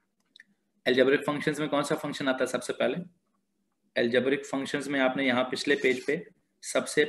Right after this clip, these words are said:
पहला कौन सा function लिखा है, Please आप मुझे बताएंगे? सबसे पहला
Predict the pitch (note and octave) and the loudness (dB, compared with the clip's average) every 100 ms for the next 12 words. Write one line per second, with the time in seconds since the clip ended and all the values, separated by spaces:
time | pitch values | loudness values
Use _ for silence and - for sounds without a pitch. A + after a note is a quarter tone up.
0 | - B2+ B2+ C#3+ E3+ - _ _ C#3 C#3+ | 2 2 4 2 0 -6 _ _ 0 0
1 | D3 - D#3 D#3 - A#2+ A#2 C3+ B2 A#2+ | 0 2 4 4 2 -2 -2 -2 -2 0
2 | B2 C3 D3 C3 C3 B2+ C3 B2+ A#2 A#2 | 0 0 0 -2 0 0 0 -4 -2 -2
3 | C#3 F3 _ _ _ _ _ _ _ _ | -4 -10 _ _ _ _ _ _ _ _
4 | _ _ _ _ _ - - C3 - D#3+ | _ _ _ _ _ -8 -4 -2 -2 -2
5 | C3+ C3 C#3 | 0 2 2